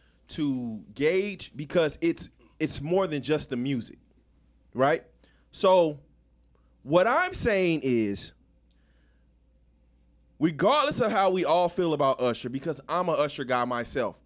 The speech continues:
I've said millions of times, and so, and so has Ivan. I'm, I'm gonna put him out there, but we've ha-, we've had the argument how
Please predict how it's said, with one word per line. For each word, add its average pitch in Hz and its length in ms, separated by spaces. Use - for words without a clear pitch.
I've 185 340
said 131 320
millions 156 440
of 156 120
times, 131 360
and 123 80
so, 139 220
and 139 100
so 180 200
has 196 180
Ivan. 156 400
I'm, 120 180
I'm 113 120
gonna 120 120
put 156 180
him 156 120
out 131 160
there, 123 120
but 117 240
we've 254 480
ha-, 156 200
we've 254 640
had 233 300
the 196 80
argument 160 480
how 170 560